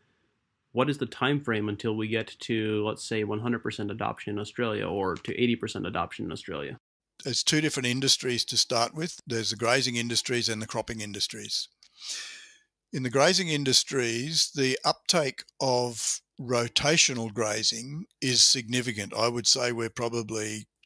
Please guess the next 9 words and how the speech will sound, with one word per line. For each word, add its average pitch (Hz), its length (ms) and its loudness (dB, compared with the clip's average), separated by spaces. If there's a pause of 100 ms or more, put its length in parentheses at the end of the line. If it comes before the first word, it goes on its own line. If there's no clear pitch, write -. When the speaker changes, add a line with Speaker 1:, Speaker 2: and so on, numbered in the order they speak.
Speaker 2:
gone 120 280 2
from 113 320 -4
zero 139 720 2 (100)
to 120 120 -4
sixty 123 420 2
percent 113 500 0
in 107 120 -10
thirty 117 320 -4
years. 110 500 -6